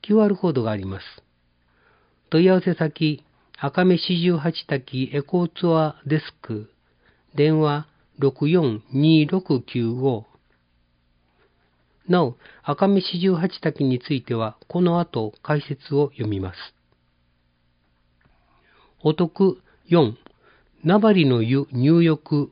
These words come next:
岩盤浴料が平日のみ半額。入浴料、大人四百五十円、子供二百円。岩盤浴料、大人四百円、子供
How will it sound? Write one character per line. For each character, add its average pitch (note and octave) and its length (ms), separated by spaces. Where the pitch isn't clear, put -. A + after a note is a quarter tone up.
岩 E3 320
盤 F3+ 240
浴 E3+ 260
料 B2+ 260
が A#2+ 240
平 F#3+ 220
日 F3+ 320
の F#3+ 180
み A2+ 260
半 D#3+ 320
額。 C3+ 480
入 F3+ 140
浴 G#3 300
料、 A2+ 320
大 D3+ 140
人 F3 420
四 F3 240
百 D3 300
五 A#2+ 180
十 B2 300
円、 G2 180
子 D#3+ 140
供 E3+ 340
二 C#3+ 180
百 C#3+ 300
円。 G2 220
岩 D#3 220
盤 F#3+ 160
浴 F3+ 260
料、 A2 320
大 C#3+ 140
人 E3+ 360
四 D#3 300
百 D#3 340
円、 G#2 240
子 D#3+ 140
供 E3 360